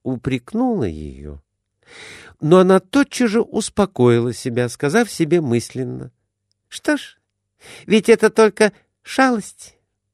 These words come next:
простая невинная шалость. А чего же мне и не пошалить немного за границей? Так ли еще шалят наши дамы за границей?»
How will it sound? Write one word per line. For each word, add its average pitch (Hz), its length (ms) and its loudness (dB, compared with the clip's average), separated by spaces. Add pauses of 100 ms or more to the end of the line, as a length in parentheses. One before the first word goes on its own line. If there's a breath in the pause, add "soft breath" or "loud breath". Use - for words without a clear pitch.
(220 loud breath)
простая 285 540 4
невинная 196 560 2
шалость. 110 680 -4 (520 loud breath)
А 175 140 4
чего 233 320 2
же 208 120 4
мне 202 300 4 (280 soft breath)
и 294 140 8
не 285 100 6
пошалить 214 840 2 (260)
немного 226 480 6
за 196 120 4
границей? 196 760 4 (840)
Так 190 340 4
ли 277 180 2
еще 262 320 2
шалят 220 460 4
наши 165 340 0
дамы 113 460 2 (220 loud breath)
за 139 200 2
границей?» 151 880 4